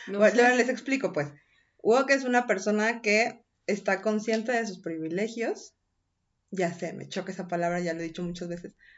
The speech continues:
Speaker 2: Pero está consciente de sus privilegios y por eso es empático con otro tipo de luchas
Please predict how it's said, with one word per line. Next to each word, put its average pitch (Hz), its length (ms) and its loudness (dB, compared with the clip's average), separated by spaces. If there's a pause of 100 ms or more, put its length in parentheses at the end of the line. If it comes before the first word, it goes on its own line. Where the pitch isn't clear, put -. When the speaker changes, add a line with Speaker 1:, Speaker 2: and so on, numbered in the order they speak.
(420)
Speaker 2:
Pero 226 320 4 (200)
está 196 260 -2
consciente 226 360 0
de 214 100 0
sus 180 120 -8
privilegios 220 840 -4 (720)
y 208 240 0
por 185 160 4
eso 220 460 2
es 196 240 -2
empático 208 680 -2
con 175 200 -4
otro 180 260 -6
tipo 180 320 -6
de 160 120 -2
luchas 180 580 -8